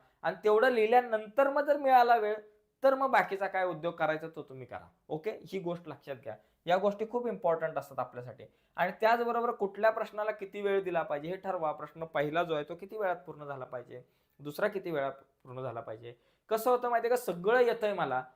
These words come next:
पण मला लिहिता नाही आलं, मला वेळेचं नियोजन करता नाही आलं, गेम संपला तुमचा. त्याच्यामुळेच प्रॅक्टिस खूप महत्त्वाची आहे. इथं बघा ना, इथं म्हटलंय ना, practice is key of success, म्हणजे तुम्हाला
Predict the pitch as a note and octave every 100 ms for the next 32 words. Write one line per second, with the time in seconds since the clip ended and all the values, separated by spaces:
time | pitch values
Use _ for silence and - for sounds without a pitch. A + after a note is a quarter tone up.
0 | _ - A3+ B3+ C4+ A#3+ F#3+ A#3 A3+ G#3
1 | E3+ D3+ C#3+ _ _ _ D3 F#3 A3+ G3+
2 | G3 G#3+ A3 G#3 G3 G3 A3+ G#3+ F#3 F3+
3 | F3 D3 C3 C3 - _ _ _ D3 D#3+
4 | F3+ F3+ - D#3 C3+ C3 A#2+ A2+ B2+ D#3
5 | G3+ A#3+ C4+ - F#3 E3 - G#3+ - A3
6 | F#3 D3 C#3 C#3+ C#3+ G3 A3 F3+ D#3 G3
7 | G3+ A#3 A#3 F#3+ - _ - D#3+ D#3 G3+
8 | G3+ G#3 G#3 - F#3 F#3 F#3 F3+ E3 D#3+
9 | C#3+ D3 D#3+ F#3+ G3+ G3 G#3+